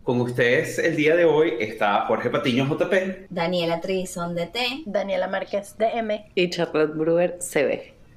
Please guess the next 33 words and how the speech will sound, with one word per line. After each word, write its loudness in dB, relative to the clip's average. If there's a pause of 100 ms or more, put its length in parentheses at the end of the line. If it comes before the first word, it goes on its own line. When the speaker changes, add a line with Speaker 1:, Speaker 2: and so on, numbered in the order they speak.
Speaker 1:
El 0
día 4
de 4
hoy 4
traemos 0
una -2
película 0
que 2
estoy 0
muy, 0
muy, 0
muy 0
entusiasmado, -2
eh, 2
porque 0
verdad 2
que -2
fue 0
una 2
experiencia 0
cinematográfica. 0
Speaker 3:
Sí, -2
fue. -2 (380)
Speaker 1:
Y 0
la 0
peli 2 (240)
se 0
llama 0
Everything 0
Everywhere 2
All 2
at -2
Once. -6